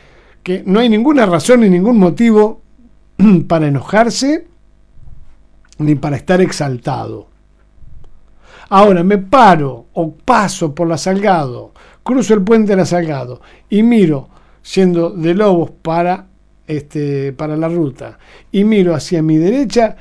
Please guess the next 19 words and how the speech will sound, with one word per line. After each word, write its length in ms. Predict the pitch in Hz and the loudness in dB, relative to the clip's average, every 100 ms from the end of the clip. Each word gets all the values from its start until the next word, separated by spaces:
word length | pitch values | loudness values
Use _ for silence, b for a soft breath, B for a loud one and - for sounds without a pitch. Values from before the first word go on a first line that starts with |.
| b b - | b b -2
y 140 | 160 | 2
veo 420 | 190 208 202 196 - _ _ _ _ _ _ _ _ _ | 6 6 4 -2 -14 _ _ _ _ _ _ _ _ _
una 320 | - 190 190 190 | 0 2 4 2
obra 500 | 214 226 226 226 - | 2 2 2 0 -6
inconclusa, 1080 | - 175 156 160 151 151 143 117 - - - - _ _ _ _ b b b | -2 -2 0 0 -2 -2 -4 -4 -10 -16 -18 -20 _ _ _ _ b b b
un 200 | 190 190 | 0 2
capricho 1000 | - 175 - 226 240 196 - 240 240 - - | 2 2 4 2 2 0 0 2 2 -2 -2
y 120 | 180 | 2
un 180 | 180 185 | 2 2
gasto 540 | 196 143 - - 185 | 0 -4 -8 -2 0
de 80 | 180 | 2
un 240 | 180 180 | 0 0
dineral 840 | 175 175 170 170 214 233 269 285 - _ _ - - - - - - - _ | 0 0 2 2 4 2 0 -4 -10 _ _ -20 -20 -20 -20 -20 -20 -20 _
que 160 | 170 170 | 2 4
no 200 | 196 190 | 4 2
se 140 | 185 | 0
terminó 500 | - 165 160 170 160 | 0 0 0 0 0
de 100 | 151 | -2
hacer. 380 | 139 - 131 | -4 -8 -12